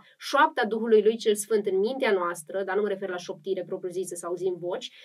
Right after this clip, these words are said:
ci mă refer la lucrurile alea pe care conștiința ni le spune, pe care Duhul lui Dumnezeu pus în noi, dacă ne-am întâlnit cu El și dacă suntem creștini și îl iubim, Duhul lui Dumnezeu ni le spune, într-un fel sau altul. Dar uneori poate noi alegem să le ignorăm și ne gândim, „A, dar nu e așa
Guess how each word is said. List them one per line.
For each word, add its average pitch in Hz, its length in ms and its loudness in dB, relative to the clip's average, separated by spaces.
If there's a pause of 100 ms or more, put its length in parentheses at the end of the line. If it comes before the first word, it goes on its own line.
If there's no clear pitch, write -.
(100)
ci - 120 -8
mă 220 100 2
refer 220 320 -2
la 226 240 6
lucrurile 294 360 -4
alea 262 140 2
pe 208 80 0
care 220 220 0
conștiința 214 720 -2
ni 190 140 2
le 180 100 0
spune, 180 380 -4
pe 190 80 -8
care 196 240 -4
Duhul 254 280 -6
lui 226 100 2
Dumnezeu 202 380 2
pus 208 240 -4
în 190 100 2
noi, 190 220 2
dacă 180 240 -8
ne-am 180 180 -4
întâlnit 202 300 -4
cu 208 80 0
El 190 100 -2
și 190 140 -12
dacă 185 200 -6
suntem 208 280 -4
creștini 190 420 -4
și 185 120 -10
îl 185 60 -4
iubim, 185 380 0 (760)
Duhul 220 220 -6
lui 240 100 -4
Dumnezeu 214 300 4
ni 208 100 4
le 196 80 0
spune, 196 500 -2 (340)
într-un 196 200 -2
fel 196 160 -2
sau 190 160 -4
altul. 175 320 -6 (200)
Dar 208 100 2
uneori 247 260 6
poate 262 260 2
noi 269 100 4
alegem 262 260 0
să 240 140 -4
le 220 120 4
ignorăm 208 460 0
și 190 140 -8
ne 202 140 0
gândim, 226 200 0 (440)
„A, - 60 -8
dar 392 100 4
nu 403 80 8
e 381 100 4
așa - 120 -4